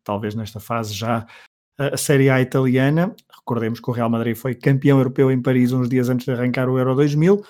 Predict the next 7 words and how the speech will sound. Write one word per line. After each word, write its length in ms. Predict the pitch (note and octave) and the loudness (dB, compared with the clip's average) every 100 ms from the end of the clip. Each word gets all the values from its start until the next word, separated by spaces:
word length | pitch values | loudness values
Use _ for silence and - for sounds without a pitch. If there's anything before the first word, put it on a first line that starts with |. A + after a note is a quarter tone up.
| - _ _ | -20 _ _
numa 180 | C3+ B2+ | 0 0
final 300 | B2 B2 B2 | 2 0 0
totalmente 840 | - C#3 - A2 A2 A#2+ A#2 - | -4 -6 -6 -6 -4 -4 -4 -12
espanhola 680 | - - A#2 A#2 A#2 A#2 C#3 - | -18 -10 -6 -4 -4 -4 -6 -6
entre 240 | A#2+ A#2 | -6 -6
Real 300 | G#2 B2 B2 | -6 -4 -2
Madrid 380 | A#2 A#2+ C3 | -2 -2 -4